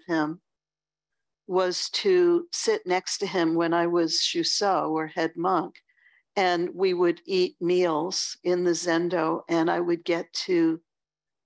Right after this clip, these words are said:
um, experience how he handled objects like Suzuki Roshi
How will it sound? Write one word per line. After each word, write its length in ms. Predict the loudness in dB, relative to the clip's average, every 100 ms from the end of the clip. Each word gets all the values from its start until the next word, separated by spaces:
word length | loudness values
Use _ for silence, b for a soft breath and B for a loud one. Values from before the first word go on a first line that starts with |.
| _ _
um, 280 | 0 0 -2
experience 840 | -4 -4 -2 0 2 2 0 -2
how 320 | -6 -2 -2 -2
he 220 | -4 -4
handled 520 | -2 0 2 0 -2
objects 800 | -2 -4 -4 -6 -8 -10 -12 -10 -4
like 260 | -4 -4
Suzuki 540 | -6 -4 -4 -4 -6 -6
Roshi 640 | -4 -4 -4 -10 -10